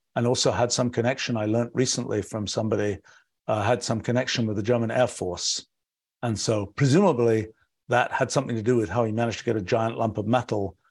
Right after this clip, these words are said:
to make a computer out of. But in any case, the, the question, I mean, for me, the sort of an interesting story fragment, this must have been, oh,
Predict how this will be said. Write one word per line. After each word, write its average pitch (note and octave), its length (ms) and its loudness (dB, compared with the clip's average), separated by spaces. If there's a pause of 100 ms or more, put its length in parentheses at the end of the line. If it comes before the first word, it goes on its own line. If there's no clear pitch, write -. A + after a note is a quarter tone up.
(180)
to B2 100 0
make A2+ 240 2
a G2+ 60 -2
computer A2 420 0
out F2+ 220 -6
of. D#2+ 240 -8 (680)
But C3+ 200 4
in C3+ 80 0
any D#3+ 140 4
case, A2 280 -2 (460)
the, A#2+ 360 2
the A#2+ 120 -6
question, B2 600 0 (120)
I G#2 80 -2
mean, G#2+ 260 -4
for - 200 -4
me, C#3 280 4
the A2 300 0 (300)
sort A#2 180 0
of A2 60 2
an A2+ 100 0
interesting A#2 800 0 (100)
story A2+ 320 0
fragment, A#2 420 0
this - 180 -8
must A2 220 -2
have F#2+ 160 -4
been, G2+ 400 -2 (840)
oh, F#2 520 -2